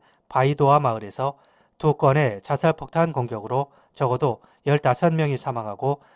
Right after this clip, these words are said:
서른 명 이상 부상했습니다. 우가스 하산 압디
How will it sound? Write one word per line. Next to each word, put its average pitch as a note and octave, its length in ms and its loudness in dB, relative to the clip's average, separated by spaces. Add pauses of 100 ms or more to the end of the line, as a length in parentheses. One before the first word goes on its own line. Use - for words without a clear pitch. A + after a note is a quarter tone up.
서른 D#3 360 0
명 C#3+ 160 0
이상 C#3+ 280 -4
부상했습니다. A2 760 -10 (760)
우가스 D3 440 2
하산 D3+ 400 0
압디 D3+ 420 -4